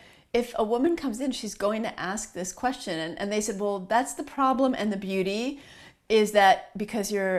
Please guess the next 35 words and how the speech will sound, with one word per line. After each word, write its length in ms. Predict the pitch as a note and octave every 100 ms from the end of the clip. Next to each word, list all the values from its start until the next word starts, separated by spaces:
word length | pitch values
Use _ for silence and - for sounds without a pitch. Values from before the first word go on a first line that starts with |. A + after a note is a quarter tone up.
| -
a 40 |
physician 440 | - G3 F#3+ G3+ G3
and 100 | F3
you're 140 | - -
actually 440 | D3 - F#3+ F3+
working 440 | E3 D3 E3 F#3+
with 160 | G3 G#3
women, 320 | A#3 B3 B3
not 180 | G3 G3
just, 220 | F#3 -
you 80 | G3+
know, 80 | F3+
like 180 | F3 F3
a 20 |
health 280 | F#3+ F#3 F#3
celebrity 420 | F#3+ E3+ F#3+ F#3
writing 300 | E3+ F3 F3
a 20 |
book, 320 | E3 G3 - - - _
you 180 | A3 -
already 400 | F#3+ A3 G#3 G3+
anticipate 600 | G3 G#3 B3 A3+ G#3+ F#3+
the 80 | F3+
next 300 | F#3 E3+ -
question." 560 | - F#3+ G3 - C4+ C#4+
So 220 | - C4
I'm 200 | - B3
glad 320 | A3+ A#3+ C4+
that 220 | C#4+ C#4
came 260 | - A3+ A3+
through 580 | A3 G#3+ G#3 G#3 C4 D#4
<laughs> 60 | -
in 140 | B3+
a 60 | A3+
positive 800 | A#3 A#3 F#3 G#3+ G#3+ G#3+ G3+